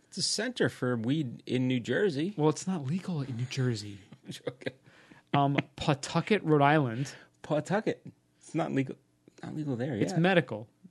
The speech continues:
Speaker 2: in Rhode Island. They're looking to legalize it now, too.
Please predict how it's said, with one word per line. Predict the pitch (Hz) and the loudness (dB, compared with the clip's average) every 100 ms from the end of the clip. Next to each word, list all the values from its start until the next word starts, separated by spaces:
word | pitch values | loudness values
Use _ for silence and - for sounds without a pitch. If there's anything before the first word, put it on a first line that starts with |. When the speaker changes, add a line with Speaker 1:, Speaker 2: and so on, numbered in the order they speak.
| _ | _
Speaker 2:
in | 127 123 | -6 -2
Rhode | 123 | -2
Island. | 113 113 117 123 | -2 -4 -4 -2
They're | 147 | 2
looking | 165 165 | 4 4
to | 135 | 2
legalize | 139 131 117 113 | 2 0 -2 -4
it | 113 | -6
now, | 113 | -8
too. | - 135 117 | -6 -6 -6